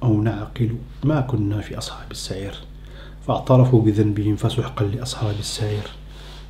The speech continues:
Das heißt, die werden, die Leute, die auch Aql gehabt haben, die werden in Jahannam sagen, wir hätten nur unser, wir hätten nur ge-, ge-, gehört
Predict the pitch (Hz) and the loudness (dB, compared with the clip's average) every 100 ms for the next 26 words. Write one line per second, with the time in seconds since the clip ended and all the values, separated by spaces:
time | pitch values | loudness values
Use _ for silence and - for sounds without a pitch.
0 | - - 123 117 107 107 117 120 113 117 | -16 -4 2 2 4 4 6 6 6 4
1 | 127 - - - 123 107 113 113 110 107 | 4 -2 -12 -4 2 4 4 2 0 0
2 | 110 101 - - - - 131 123 - - | 2 0 -6 -16 -16 -8 0 2 0 -4
3 | 127 117 110 110 113 110 107 113 127 - | 0 2 2 0 -2 -2 0 2 0 -6
4 | - - - - - 101 113 107 120 104 | -12 -16 -16 -14 -4 0 2 4 4 6
5 | 107 113 110 104 110 123 117 123 127 - | 6 6 4 2 4 4 6 4 2 -6
6 | - - - - - 113 110 120 123 117 | -14 -16 -16 -16 -6 2 4 4 6 4
7 | 117 123 127 120 107 101 90 - - - | 6 6 6 4 4 2 0 -10 -16 -16
8 | - - - - - - 110 107 117 127 | -16 -16 -16 -16 -16 -6 2 4 6 6
9 | 127 123 113 107 113 143 123 117 113 104 | 8 8 6 4 2 2 4 4 4 4
10 | 135 131 - - | 4 4 -4 -10